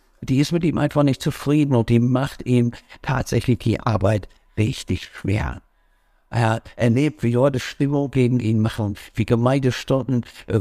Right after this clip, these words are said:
wie so ein Gang, ähm, zur Kreuzigung ist. Und diese Negativität, die, die berührt ihn, die zieht ihn runter, die demotiviert ihn. Und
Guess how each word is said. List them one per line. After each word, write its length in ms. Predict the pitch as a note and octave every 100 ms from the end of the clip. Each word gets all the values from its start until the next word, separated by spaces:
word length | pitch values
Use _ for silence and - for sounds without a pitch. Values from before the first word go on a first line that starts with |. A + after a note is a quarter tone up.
| G2
wie 440 | A2+ - A#2+ D3
so 140 | B2+ A#2+
ein 120 | A#2+ - - - -
Gang, 320 | C#3 D3+ C3+ - - -
ähm, 580 | B2 C3 B2 A#2+ B2 B2+ - - -
zur 220 | - C#3
Kreuzigung 800 | - D3 C3+ D3+ - B2+ C#3 A#2
ist. 360 | A#2 B2+ - - _ _ _ _ _ _ - -
Und 340 | C3+ - - _ _ -
diese 240 | B2+ C3+
Negativität, 1200 | B2+ B2+ D3 D3 C#3 C#3+ C3+ - D#3 C#3 - A2
die, 240 | C3+ C3+ A#2+
die 140 | B2+
berührt 500 | A#2+ B2+ B2 D#3 D3+
ihn, 220 | A#2+ C3+
die 140 | C3 B2
zieht 260 | - D3+
ihn 160 | B2+ A#2+
runter, 420 | A#2 C#3 C#3 B2
die 300 | A2+ A#2+ A#2+ - - -
demotiviert 1120 | B2+ C#3+ D#3 C#3 C#3+ C3 B2+ A2+ B2+ C#3+ -
ihn. 320 | A2 A2 A2 - _ _ _ _ _ _ _
Und 260 | C3+ C#3